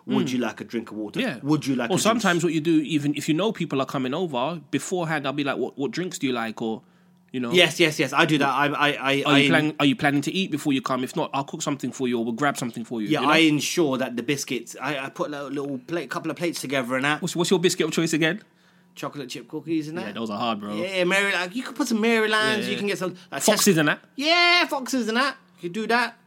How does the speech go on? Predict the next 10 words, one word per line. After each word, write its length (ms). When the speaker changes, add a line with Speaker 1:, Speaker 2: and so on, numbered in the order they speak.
Speaker 1:
Um, 460
there's 140
a 60
whole 220
range, 760
you 80
know? 140
You 180
just 180
put, 240